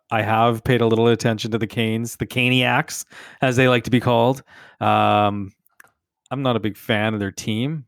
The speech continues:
but I, you know, they just pop up. They're, they're burnt into my, my brain because of the two thousand six loss, um, we endured in, uh, the Stanley Cup Championship that year.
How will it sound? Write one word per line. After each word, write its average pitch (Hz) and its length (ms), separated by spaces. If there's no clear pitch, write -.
but 104 100
I, 98 120
you 104 100
know, 92 200
they 107 100
just 117 240
pop 101 280
up. 95 160
They're, 120 300
they're 120 160
burnt 139 540
into 127 180
my, 110 400
my 131 160
brain 113 640
because 104 420
of 104 400
the 101 280
two 113 200
thousand 104 380
six - 280
loss, 101 540
um, 90 560
we 110 160
endured 92 520
in, 90 340
uh, 87 340
the 98 140
Stanley 92 320
Cup - 140
Championship 92 680
that 92 160
year. 98 320